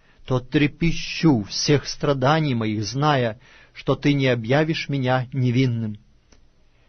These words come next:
Если же я виновен, то для чего напрасно томлюсь? Хотя бы я омылся и снежной водою, и совершенно очистил руки мои, то и тогда ты погрузишь меня в грязь, и возгнушаются мною одежды мои.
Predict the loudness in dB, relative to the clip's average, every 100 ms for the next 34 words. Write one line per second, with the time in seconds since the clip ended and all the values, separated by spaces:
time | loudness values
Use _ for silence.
0 | _ _ 2 4 4 0 0 2 2 2
1 | 2 6 4 4 -2 -2 2 2 2 2
2 | 2 2 2 2 0 -4 0 2 4 2
3 | -2 -14 -20 _ _ _ _ _ _ -6
4 | -4 2 2 4 2 2 2 4 6 4
5 | 2 -4 -4 -4 -4 0 4 4 4 0
6 | 2 0 4 4 4 -2 -14 -20 -20 -14
7 | -4 -2 2 2 2 0 2 2 0 -2
8 | 0 0 0 0 2 2 0 0 0 0
9 | -2 -6 -2 -2 0 0 -2 2 2 2
10 | -2 -6 -4 -2 2 4 4 0 -4 -2
11 | 0 0 -2 0 0 -4 -14 -18 _ _
12 | _ _ _ 2 2 2 0 -2 2 4
13 | 4 2 -4 -4 0 2 2 2 2 0
14 | 0 -4 -4 -4 -6